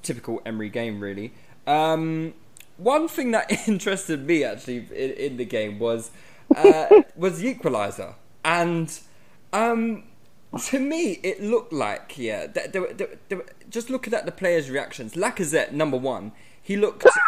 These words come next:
Speaker 1: um,
Speaker 2: <laughs> Oh, Lacazette was fuming.
Speaker 1: he didn't know whether to, uh, you know, he didn't know whether to celebrate or cry. It, it's like he was so upset that the chance, yeah, was so, it was too easy to miss. So he couldn't even miss it, 'cause I think Mesut had one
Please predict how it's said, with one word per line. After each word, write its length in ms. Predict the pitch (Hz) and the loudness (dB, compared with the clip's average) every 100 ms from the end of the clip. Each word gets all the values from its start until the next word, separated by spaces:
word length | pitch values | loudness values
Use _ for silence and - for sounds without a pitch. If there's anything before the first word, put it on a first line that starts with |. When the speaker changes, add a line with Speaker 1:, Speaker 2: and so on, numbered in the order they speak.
| - - | 8 8
Speaker 1:
um, 360 | 302 - 185 - | 4 2 2 8
Speaker 2:
<laughs> 40 | |
Oh, 120 | 233 | 8
Lacazette 420 | 240 262 254 226 208 | 10 8 6 6 4
was 180 | 202 | 2
fuming. 500 | - 233 247 294 226 | 0 4 8 10 10
Speaker 1:
he 60 | 311 | 6
didn't 160 | 262 220 | 4 4
know 160 | 226 | 6
whether 340 | 175 190 175 175 | 6 4 4 2
to, 420 | - 180 160 156 - - | 2 4 6 4 0 -6
uh, 40 | 135 - | -6 -2
you 120 | 175 | 0
know, 360 | 160 143 131 - - - - - - - | 2 2 0 -6 -16 -20 -20 -20 -20 -10
he 80 | 233 | -2
didn't 140 | 294 254 | 0 2
know 100 | 226 | 4
whether 200 | 196 165 | 2 -2
to 160 | - | -6
celebrate 640 | - - 214 220 220 214 202 | -6 0 2 2 2 2 2
or 120 | - | -2
cry. 160 | - - - | -6 -10 -8
It, 120 | 220 - | -4 0
it's 160 | 240 | 2
like 320 | 254 240 - - - - - - - - | 2 0 0 -8 -16 -20 -20 -20 -16 -2
he 140 | 214 | 2
was 200 | 240 233 | 4 4
so 300 | - 277 285 | 6 6 6
upset 720 | - 240 - - 247 - - | 4 2 0 2 6 4 4
that 200 | 170 165 | 0 0
the 80 | 180 | -4
chance, 640 | - - 208 165 - - 135 | -6 0 2 2 -2 -4 0
yeah, 160 | 117 | 0
was 340 | 113 127 127 127 | 0 2 2 0
so, 440 | - 202 180 175 - - - - | 0 2 4 2 -6 -20 -18 -2
it 180 | 175 151 | -2 0
was 240 | 180 170 | -2 0
too 380 | - 254 240 220 - | 0 2 2 2 0
easy 400 | 220 196 151 135 | 2 2 0 -2
to 140 | - | 0
miss. 340 | 147 127 - - - | 2 2 0 -8 -6
So 140 | - | 0
he 80 | 202 | 0
couldn't 300 | 196 - 247 | 0 0 0
even 260 | 214 185 175 | 0 -2 0
miss 160 | 190 | -2
it, 60 | - | -4
'cause 100 | 156 | -2
I 60 | 175 | -2
think 200 | 254 190 | -2 0
Mesut 420 | 175 196 135 - | 4 4 2 -2
had 260 | 139 117 110 | -2 -2 -2
one 220 | 104 | -4